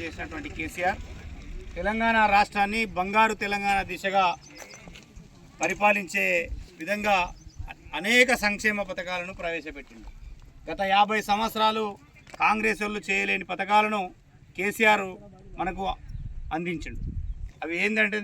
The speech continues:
మీకు అందరికీ తెలిసిన విషయం, రెండు వేల పింఛన్ చేసిండు. అదేవిధంగా రైతు బంధు భారతదేశంలోనే ఎక్కడ ఏ రాష్ట్రంలో చేయలేదు. రైతు బంధు రైతులకు పెట్టుబడి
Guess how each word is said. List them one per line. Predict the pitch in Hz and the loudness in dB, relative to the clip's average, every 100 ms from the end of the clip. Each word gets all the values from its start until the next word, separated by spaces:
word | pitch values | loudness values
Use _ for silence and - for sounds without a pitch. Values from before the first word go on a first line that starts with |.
| 208 | -6
మీకు | 202 175 | -8 -8
అందరికీ | 175 208 196 190 | -4 -4 -4 -8
తెలిసిన | - 190 190 | -6 -6 -6
విషయం, | 180 190 - - - - - - - - - - - | -6 -8 -8 -16 -18 -20 -20 -16 -16 -16 -16 -16 -8
రెండు | 156 196 220 | -4 4 6
వేల | 220 220 | 6 4
పింఛన్ | - 185 208 196 | -2 2 2 4
చేసిండు. | 170 143 120 - - - - _ - - - - - | -2 -6 -16 -20 -20 -20 -20 _ -20 -20 -20 -10 -6
అదేవిధంగా | 165 214 220 220 214 220 214 - - - - - - - - - | 2 4 4 4 6 8 8 4 -8 -14 -20 -20 -20 -20 -12 -4
రైతు | 170 202 226 214 | 0 0 2 2
బంధు | 208 147 - - - - - | 2 0 -10 -16 -16 -10 0
భారతదేశంలోనే | 165 220 220 214 214 220 208 208 208 214 233 208 | 4 4 4 2 2 0 -2 -2 -2 0 0 -2
ఎక్కడ | - 226 220 196 | 2 4 6 4
ఏ | 202 | 2
రాష్ట్రంలో | 214 202 202 202 202 190 | 2 2 -4 -4 -4 -2
చేయలేదు. | 190 190 185 208 240 - - - - - | -2 -4 -6 -6 -6 -10 -18 -18 -10 -2
రైతు | 196 202 214 | -2 0 2
బంధు | 214 202 214 190 - - - - 156 | 2 2 2 2 -2 -10 -12 -8 -4
రైతులకు | 190 226 226 208 220 196 - - - - - | -2 0 0 2 2 2 -4 -16 -16 -20 -8
పెట్టుబడి | 170 220 226 226 | -4 0 2 2